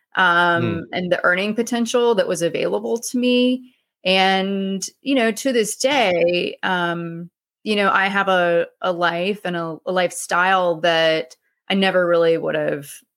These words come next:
Speaker 1: planned on for myself or, or even really dreamed of. So I think I always just felt a tremendous sense of gratitude there, um,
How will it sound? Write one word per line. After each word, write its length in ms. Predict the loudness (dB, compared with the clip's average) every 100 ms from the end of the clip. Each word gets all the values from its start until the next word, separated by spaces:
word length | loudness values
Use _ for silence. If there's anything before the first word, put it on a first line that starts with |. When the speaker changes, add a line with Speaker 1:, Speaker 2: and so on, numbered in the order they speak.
| _ _
Speaker 1:
planned 300 | -2 -2 0
on 220 | -2 -4
for 120 | -6
myself 720 | -4 -4 -2 -2 0 -2 -4
or, 240 | -2 -2 2
or 180 | 2 2
even 220 | 2 0
really 280 | 0 0 -2
dreamed 440 | -6 -6 -6 -2
of. 220 | 0 0
So 120 | 0
I 100 | 0
think 200 | 2 0
I 120 | 2 2
always 280 | 2 2
just 160 | 0 0
felt 200 | 0 0
a 60 | -2
tremendous 460 | -6 -4 -2 -4
sense 280 | -4 -8 -8
of 100 | -6
gratitude 560 | 0 2 0 -2 -8 -2
there, 420 | 0 2 2 0 -6 -20 -20 _ _
um, 600 | 0 2 2 2 -2 -6